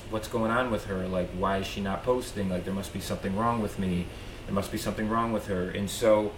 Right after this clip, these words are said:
and it just hit me of, like, how,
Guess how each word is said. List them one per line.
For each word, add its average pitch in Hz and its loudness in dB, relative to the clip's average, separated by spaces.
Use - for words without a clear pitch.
and 117 0
it 113 0
just 135 -4
hit 127 0
me 117 2
of, 98 0
like, 98 2
how, 117 4